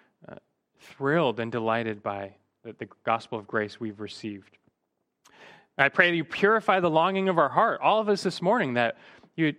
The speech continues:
you would come to make us hunger and thirst more for your righteousness, your kingdom, that we might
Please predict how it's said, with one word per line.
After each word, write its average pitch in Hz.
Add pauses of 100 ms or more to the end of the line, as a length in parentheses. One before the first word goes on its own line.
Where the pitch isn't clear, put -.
(260)
you 175
would 160 (480)
come 254
to 190
make 202
us - (200)
hunger 190
and 165
thirst 185
more 156
for 113 (460)
your 127
righteousness, 113
your 120
kingdom, 101
that 104
we 120
might 107